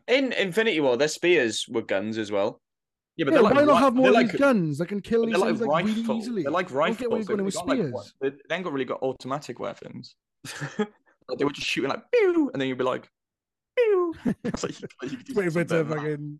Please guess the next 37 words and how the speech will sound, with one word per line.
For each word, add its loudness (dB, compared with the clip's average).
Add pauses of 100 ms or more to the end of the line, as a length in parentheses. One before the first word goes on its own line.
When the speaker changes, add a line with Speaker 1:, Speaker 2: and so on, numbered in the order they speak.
(140)
Speaker 2:
Look 0
how 2
many 2
Speaker 1:
I 4
Speaker 2:
of 4
those -
Speaker 1:
like 0
it. 2
Speaker 2:
monsters -10
they 0
can -2
Speaker 3:
<laughs> -8
Speaker 2:
throw. -10
Speaker 3:
cool 2
down, -2
like. -14 (1120)
Speaker 2:
Pew! 0 (640)
Speaker 1:
Um, -2 (380)
Speaker 2:
<laughs> -20
Speaker 1:
the 0
final 2
battle, 2
though, 0
I -2
thought -2
between -4
Shuri -2
and -6
Namor, -6 (800)
um, -6
I -6
thought -2
was -6
a 0
lot -2
better -2
than -6